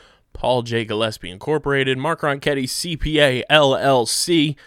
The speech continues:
and the Dental Wellness Center of Vineland, and of course, Tomahawk Shades, the best small batch eyewear in the game. Guys, my eyes have been killing me from staring at screens,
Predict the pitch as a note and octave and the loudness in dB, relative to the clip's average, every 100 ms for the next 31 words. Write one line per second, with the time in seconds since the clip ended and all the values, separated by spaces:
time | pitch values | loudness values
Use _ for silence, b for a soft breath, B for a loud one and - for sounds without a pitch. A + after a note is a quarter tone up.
0 | b b b - C#3 D3 D3 C3+ C3+ B2+ | b b b 0 4 4 4 0 0 2
1 | D3 C#3 C3 B2+ C3+ C3 B2 C3 B2+ G#2+ | 2 2 2 4 2 0 -2 -2 -2 -2
2 | C#3 D3+ D3 B2+ A2 F3 C#3+ - F3 F3 | 0 0 0 -4 -4 -2 -2 0 0 2
3 | D#3+ D#3 C3+ - D#3+ D3 A2 - b b | 6 4 4 -2 -2 0 -2 -6 b b
4 | b B2 C#3+ C#3 - C#3+ C3 C3 B2 A#2 | b 0 2 2 0 -2 0 0 -2 0
5 | B2+ B2 A#2 A2 B2 C3+ C3+ C3+ C3 B2 | 0 0 -4 -6 -6 -4 -4 0 2 2
6 | C3+ C3 C3+ B2+ A#2+ G2+ A2 - - _ | -2 -2 -2 -4 -10 -14 -14 -18 -20 _
7 | - F#3+ F3+ C3 A2 G2+ G#2+ B B B | 8 10 10 8 2 -6 -10 B B B
8 | B - B2 - C3+ A#2 - - E3 D#3+ | B -8 -4 2 4 2 -4 -8 -2 0
9 | D3+ C#3+ | 0 -4